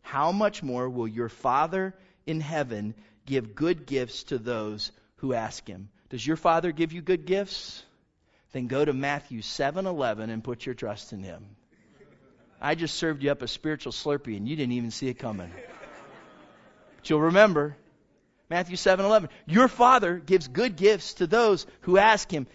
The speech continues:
He is the source of all things. So Paul says when we pray, we pray humbly, we pray to our Father. What do we pray for?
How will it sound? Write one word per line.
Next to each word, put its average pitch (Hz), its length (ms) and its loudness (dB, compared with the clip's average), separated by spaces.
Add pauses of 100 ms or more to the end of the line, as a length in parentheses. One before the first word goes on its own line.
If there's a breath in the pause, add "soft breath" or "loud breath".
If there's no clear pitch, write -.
(100 soft breath)
He 233 500 -4
is 185 560 0
the 165 120 -6
source 170 640 -2 (200 soft breath)
of 151 120 -2
all 185 200 8
things. 131 360 -6
So 151 200 -4
Paul 202 300 4
says 185 260 -2
when 196 280 0
we 190 100 -4
pray, 160 300 0 (240 loud breath)
we 160 140 2
pray 131 200 -2
humbly, 208 440 2 (180 loud breath)
we 147 100 0
pray 185 200 2
to 170 80 6
our 135 120 4
Father. 180 440 4 (180 loud breath)
What 170 160 8
do 196 80 8
we 170 100 4
pray 147 240 0
for? 104 320 -8